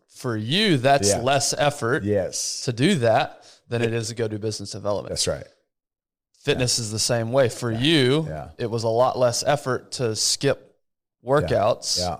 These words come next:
Speaker 1: for three years than
Speaker 2: Yeah.
Speaker 1: it was to actually do the workout.
Speaker 2: Yeah.
Speaker 1: So, yes, I agree with you. We find avenue, it's a nuanced discussion like we talked
Speaker 2: There you
Speaker 1: about last
Speaker 2: go.
Speaker 1: week. We can find avenues that we can, we don't mind putting the effort in.
Speaker 2: Yeah.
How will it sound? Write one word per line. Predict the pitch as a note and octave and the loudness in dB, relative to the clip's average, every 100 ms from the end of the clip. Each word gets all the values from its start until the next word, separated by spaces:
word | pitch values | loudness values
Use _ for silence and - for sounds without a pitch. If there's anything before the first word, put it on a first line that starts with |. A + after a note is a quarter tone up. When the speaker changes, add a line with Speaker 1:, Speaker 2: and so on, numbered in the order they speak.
| - - | -10 -8
Speaker 1:
for | A2 | -8
three | A2 A2 | -6 -6
years | G2+ G#2 A#2 - | -4 -4 -4 -6
than | F#2 G2 | -2 -2
Speaker 2:
Yeah. | - | 2
Speaker 1:
it | |
was | A2+ A2 | 2 2
to | G2+ | 0
actually | A2 - G#2+ | -2 -4 -8
do | G#2 G#2+ | -4 -2
the | G2+ | 0
workout. | A#2 A#2 - - - | 0 0 -6 -6 -8
Speaker 2:
Yeah. | D#2+ D#2+ - - | -8 -8 -12 -4
Speaker 1:
So, | - C3+ B2 A#2 - - - _ _ | 0 4 4 2 0 -16 -20 _ _
yes, | A#2+ D3+ D3+ | 0 2 4
I | C#3 | 2
agree | B2+ B2+ E3+ | 0 2 2
with | D#3+ C#3 | 2 0
you. | C3+ C3+ C3+ - _ | -2 0 -2 -6 _
We | C#3 C#3 | -4 -2
find | - D3+ D#3 D3 | 0 0 2 2
avenue, | C3 D3+ D#3 C3+ G#2 B2 | 4 2 2 -2 -4 -8
it's | A2+ - | -14 -8
a | A#2+ | -6
nuanced | A#2+ A#2 A2 - | -4 -4 -4 -4
discussion | A#2 - C3 - A2 | -8 -4 -4 -4 -10
like | A2+ | -10
we | |
talked | A2 G#2 | -8 -4
Speaker 2:
There | F2 | 0
you | |
Speaker 1:
about | G#2 | 2
last | B2 F2+ | 2 0
Speaker 2:
go. | F2 | -8
Speaker 1:
week. | - _ _ _ _ | -14 _ _ _ _
We | A#2+ B2 | -6 -4
can | A2+ | -4
find | G#2+ - C3+ C3+ A#2+ | -6 0 0 2 2
avenues | C3+ E3+ C#3+ A#2+ A2+ A#2+ D#3 - - - _ _ _ _ - | 2 2 0 -2 -2 -2 -2 -2 -4 -8 _ _ _ _ -6
that | G#2 | -2
we | A2+ | -2
can, | A#2 A2 G#2 - | -2 -6 -10 -10
we | A#2+ | -6
don't | A#2+ A2+ | -4 -2
mind | A#2 A2 | -4 -6
putting | - A2 G#2+ | -6 -8 -6
the | G2+ | -8
effort | G2+ G2+ G#2+ | -8 -10 -10
in. | F#2+ - | -10 -10
Speaker 2:
Yeah. | D#2 | -12